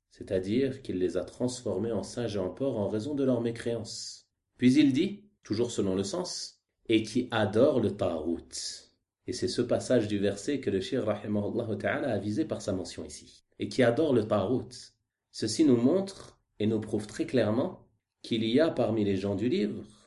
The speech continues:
des gens qui adorent le tarout. Par conséquence, il est inévitable qu'il y ait dans cette communauté des gens qui vont leur ressembler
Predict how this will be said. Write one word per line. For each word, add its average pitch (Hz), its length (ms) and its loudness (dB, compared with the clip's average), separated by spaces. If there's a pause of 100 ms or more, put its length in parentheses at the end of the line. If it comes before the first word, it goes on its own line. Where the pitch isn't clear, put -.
(220)
des 98 200 0
gens 131 220 0
qui - 160 -4
adorent 113 300 2
le 165 140 0
tarout. 165 380 -4 (640)
Par - 200 -2
conséquence, - 960 -2 (160)
il 107 160 4
est 208 180 4
inévitable 165 600 4
qu'il 104 240 0
y 127 100 4
ait 165 40 6
dans 151 120 4
cette 104 260 -4
communauté 135 640 2 (380)
des 123 140 10
gens 202 160 6
qui 202 140 2
vont 135 140 6
leur 123 240 6
ressembler 190 720 4